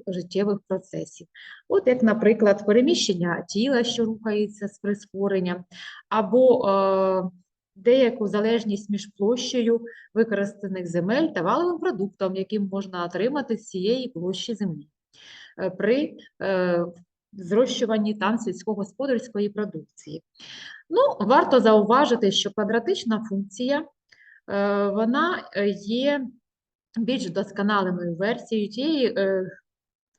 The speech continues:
параболи, яку ми вивчали, о, в попередні роки, і тому багато властивостей,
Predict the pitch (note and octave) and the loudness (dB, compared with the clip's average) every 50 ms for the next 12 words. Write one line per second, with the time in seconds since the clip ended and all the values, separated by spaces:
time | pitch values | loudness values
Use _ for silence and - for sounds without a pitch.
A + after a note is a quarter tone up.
0 | _ _ _ _ _ _ _ _ _ G3 F#3+ F3 E3+ D#3 D#3 D3+ D#3 F3+ G#3 B3 | _ _ _ _ _ _ _ _ _ -2 0 0 2 0 0 0 0 0 0 0
1 | C4 C4+ B3+ C#4 C#4+ C4+ C#4 C4 C#4+ C4 C4+ - - C#4+ C#4 C4+ C4 C#4 C#4 C4 | -2 -2 -6 -6 -4 -4 -2 -2 -4 -4 -6 -6 -4 -4 -2 -2 0 0 -2 -2
2 | - - A#3+ B3 A#3+ A#3+ _ - B3 B3 B3+ B3+ C4 B3+ A#3 A3+ B3 B3+ B3 B3+ | -2 0 -2 -2 -2 -2 _ -10 -6 -4 -2 -2 -2 -2 -2 -2 -2 -2 -2 -2
3 | B3+ B3+ - C4 C4 B3+ B3+ _ _ _ _ - - _ _ _ _ _ F4+ G4 | -4 -6 -6 -8 -8 -8 -8 _ _ _ _ -20 -20 _ _ _ _ _ -4 -4
4 | F#4+ - B3 G#3+ G#3 A3 B3+ C#4+ D#4+ E4 E4 D#4 C#4 G3+ A3+ A3 A3 A#3+ A3 G3 | 0 0 0 0 2 0 0 -2 -2 -2 -2 -2 -2 -2 -2 -2 0 0 -2 -2
5 | - - F#3 F3 F3+ F#3 - F#3+ F#3 F3 F3+ - _ _ A3 A#3+ C#4+ D#4 D#4 D4 | -4 -6 -6 -8 -8 -8 -8 -6 -6 -6 -8 -10 _ _ -2 0 0 2 2 0
6 | C#4+ D4+ - C4+ C4 C4 | 0 -2 -2 0 0 0